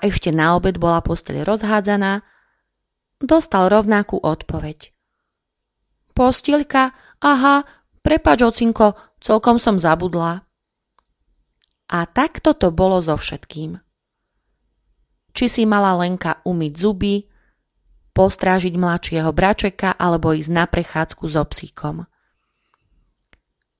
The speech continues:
Rodičia jej zabúdanie zo začiatku trpeli, no čím častejšie zabúdala, tým viac ich to hnevalo. Ako jej len dokázať, že skutočne nezabudla,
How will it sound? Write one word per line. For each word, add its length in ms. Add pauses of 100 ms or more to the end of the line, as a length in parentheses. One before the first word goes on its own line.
(140)
Rodičia 560
jej 100
zabúdanie 640
zo 140
začiatku 560
trpeli, 560 (800)
no 160
čím 320
častejšie 640
zabúdala, 720 (800)
tým 220
viac 260
ich 140
to 160
hnevalo. 560 (1500)
Ako 240
jej 160
len 240
dokázať, 480
že 160
skutočne 560
nezabudla, 720